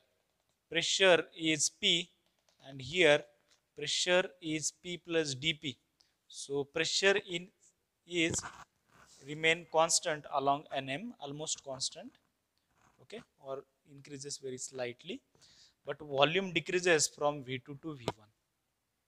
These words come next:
Okay, so for very small change in pressure, there is very large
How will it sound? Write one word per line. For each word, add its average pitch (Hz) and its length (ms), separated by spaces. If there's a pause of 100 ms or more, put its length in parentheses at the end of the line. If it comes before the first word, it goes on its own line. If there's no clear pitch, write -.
(160)
Okay, 190 180 (500)
so 143 420
for 139 220
very 143 240
small 156 460
change 147 320
in 147 100 (520)
pressure, 156 420 (120)
there 135 160
is 143 140
very 127 240
large 127 300